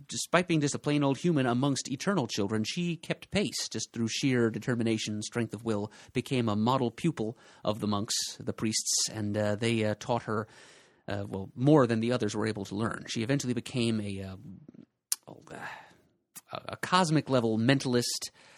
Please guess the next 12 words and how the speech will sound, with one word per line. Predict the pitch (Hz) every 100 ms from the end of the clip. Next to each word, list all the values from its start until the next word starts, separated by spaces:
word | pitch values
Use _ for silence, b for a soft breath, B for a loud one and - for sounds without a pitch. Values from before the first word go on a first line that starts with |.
| -
uh, | 110 107 104
very, | 110 - - 262 160 135 -
very | 131 160
powerful | 147 139 131 110
psychic | - 120 - 101 - -
abilities. | 110 107 104 104 104 -
Um, | - 110 107 110 110 b b b -
she | 160
also | 185 160
became | 143 151
extremely | - - 135 120
arrogant. | 120 107 90 - - -